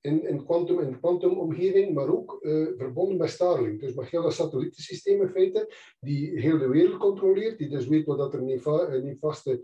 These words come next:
kwaadaardige zaken gebeuren, of drugs en zo verder, eh,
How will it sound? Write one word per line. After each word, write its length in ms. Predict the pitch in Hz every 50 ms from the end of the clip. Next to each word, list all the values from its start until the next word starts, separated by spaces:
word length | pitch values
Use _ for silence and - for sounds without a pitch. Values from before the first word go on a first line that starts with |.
| - - - _ -
kwaadaardige 680 | - 113 135 135 143 147 156 156 147 143 127 120 123
zaken 420 | 117 147 151 175 175 175 185 175
gebeuren, 420 | 180 175 156 180 190 185 175 156 131
of 100 | 117 113
drugs 280 | - - 185 185 185
en 140 | 190 175 160
zo 80 | 165 160
verder, 300 | 180 190 185 185 185 -
eh, 220 | 156 180 - -